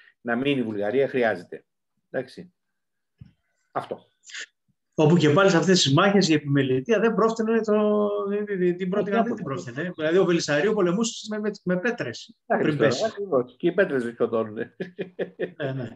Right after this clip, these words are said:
Speaker 2: Σωστό, σωστό.
Speaker 1: Κάντε
Speaker 2: Λοιπόν,
Speaker 1: και
Speaker 2: δεν
Speaker 1: πάνω.
Speaker 2: αναφέραμε καθ-, δεν αναφέραμε καθόλου την ανατείναξη του Φετίχ Μπουλέντ από το Βότσι.
Speaker 1: Ναι.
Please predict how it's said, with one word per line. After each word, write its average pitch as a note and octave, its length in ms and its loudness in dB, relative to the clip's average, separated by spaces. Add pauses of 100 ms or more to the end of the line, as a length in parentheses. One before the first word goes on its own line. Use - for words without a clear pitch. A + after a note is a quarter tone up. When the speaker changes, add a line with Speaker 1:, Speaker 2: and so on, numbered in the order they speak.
Speaker 2:
Σωστό, - 480 -4
σωστό. - 340 -12 (280)
Speaker 1:
Κάντε F3 180 0
Speaker 2:
Λοιπόν, F3+ 220 6
Speaker 1:
και A3 60 6
Speaker 2:
δεν A3+ 80 8
Speaker 1:
πάνω. A3 100 6
Speaker 2:
αναφέραμε G3 380 4
καθ-, F3 280 -2 (100)
δεν E3+ 180 0
αναφέραμε F3 480 2
καθόλου C#3+ 680 -4 (220)
την D3 160 -6
ανατείναξη C#3 540 -6
του B2+ 100 -12
Φετίχ B2+ 320 -8
Μπουλέντ C#3 340 -4 (1160)
από C#3 140 -12
το A#2+ 80 -8
Βότσι. C3+ 320 0
Speaker 1:
Ναι. G3 60 0